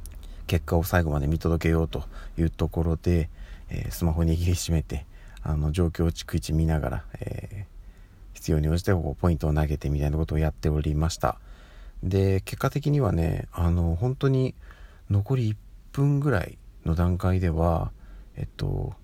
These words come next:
パパ丸山さんが一位だったんですよ。だったんですけど、もう本当に残り数十秒っていうところで、その時点では確か三位にいたのかな。別の方が、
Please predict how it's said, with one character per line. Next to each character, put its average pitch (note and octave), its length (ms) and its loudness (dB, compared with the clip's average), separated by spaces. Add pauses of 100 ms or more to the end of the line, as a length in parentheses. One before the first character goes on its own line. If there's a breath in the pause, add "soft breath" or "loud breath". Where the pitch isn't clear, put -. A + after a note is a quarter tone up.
(220)
パ A#2 100 -2
パ G#2 120 2
丸 F2 200 2
山 F2 180 2
さ F2 140 -2
ん E2+ 100 2
が E2+ 280 2
一 G2+ 240 -2
位 G#2+ 40 2
だ F2+ 80 4
っ D#2 100 -2
た - 120 -6
ん A#1+ 100 -4
で - 80 -4
す - 100 -8
よ。 - 140 -2 (840 loud breath)
だ A2+ 80 2
っ G#2+ 40 -4
た - 140 0
ん E2 60 2
で E2 60 0
す - 100 -8
け E2+ 80 0
ど、 E2+ 140 4
も E2+ 120 0
う - 20 0
本 C3 300 -2
当 - 160 0
に A#2+ 160 2
残 G#2 280 0
り A2+ 200 -2
数 A2+ 380 2
十 A2+ 220 2
秒 G2 280 -2
っ - 60 -16
て F2+ 80 2
い F2 80 4
う F2 60 2
と E2+ 100 0
こ F2+ 120 0
ろ E2+ 100 2
で、 E2+ 320 0 (400 loud breath)
そ - 200 -6
の C#3 140 2
時 - 160 -8
点 D#2+ 340 2
で D#2 120 -2
は D#2 180 0
確 - 220 -4
か E2 100 -6
三 E3 380 0
位 C#3 80 2
に F2+ 180 2
い D2+ 60 -6
た E2 120 0
の D#2 100 -2
か - 120 -6
な。 C#2 260 -4 (220 loud breath)
別 - 240 -2
の G2+ 80 2
方 G#2 260 0
が、 F2 340 2